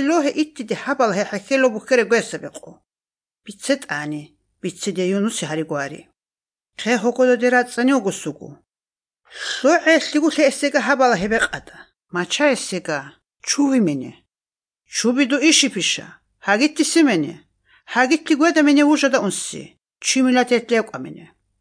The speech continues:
Дене жуут а гуидо этлари хасуе. Деде как хала гиде,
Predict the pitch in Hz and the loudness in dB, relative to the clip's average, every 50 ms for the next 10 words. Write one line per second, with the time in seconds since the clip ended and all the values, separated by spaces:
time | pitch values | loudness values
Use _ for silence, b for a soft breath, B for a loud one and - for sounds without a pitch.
0 | _ _ _ _ _ _ _ - - 226 233 240 277 269 240 285 302 320 302 - | _ _ _ _ _ _ _ -2 0 2 4 4 4 4 4 4 4 4 4 4
1 | 285 277 277 254 262 262 233 220 240 214 196 175 151 147 _ _ - - 220 208 | 2 2 4 4 2 2 4 2 2 0 0 0 -4 -8 _ _ -4 -4 -2 -2
2 | - - 208 202 202 170 156 165 151 - - - 147 147 - _ _ _ _ _ | 0 0 0 0 0 0 -2 -4 -8 -10 -14 -16 -18 -20 -20 _ _ _ _ _
3 | b b b b b - 254 262 233 285 277 - 302 320 311 - 285 311 302 302 | b b b b b -2 -2 0 0 0 0 2 2 2 2 4 4 4 6 6
4 | 294 - 294 254 254 247 254 262 294 320 330 330 | 4 2 2 0 -2 0 2 2 2 4 4 2